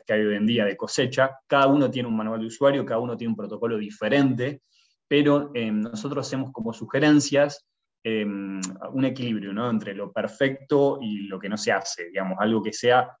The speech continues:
lo más práctico posible en el lote, ¿no? Eh, y fíjense que en general,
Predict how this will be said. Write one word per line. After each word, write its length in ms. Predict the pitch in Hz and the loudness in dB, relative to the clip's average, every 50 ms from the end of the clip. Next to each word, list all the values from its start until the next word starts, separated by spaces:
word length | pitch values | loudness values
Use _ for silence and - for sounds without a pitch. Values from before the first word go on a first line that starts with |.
| _ _ - | _ _ -4
lo 100 | 107 107 | 0 0
más 200 | 131 135 - - | 0 0 0 0
práctico 380 | 147 143 139 139 131 117 113 | 0 0 0 0 -2 -4 -4
posible 340 | 92 104 - - 117 117 110 | -4 -6 -6 -6 -6 -4 -4
en 100 | 101 101 | -6 -6
el 120 | 101 101 | -8 -8
lote, 280 | 101 95 90 90 - 90 | -6 -8 -8 -8 -6 -4
¿no? 240 | 113 131 147 143 - _ _ - - - _ _ - | -2 -2 -2 -4 -8 _ _ -20 -20 -20 _ _ 2
Eh, 360 | 117 113 110 107 104 101 - - | 4 4 4 4 4 2 0 -2
y 100 | 110 104 | -4 -6
fíjense 500 | - - 110 123 117 - - 143 143 143 | -6 -4 -2 -2 -2 2 2 0 0 0
que 140 | - 135 123 | 0 0 0
en 160 | 113 107 101 | 0 0 -2
general, 560 | - 120 127 143 160 185 185 185 185 185 - | -4 -2 -2 2 4 4 4 4 2 -2 -8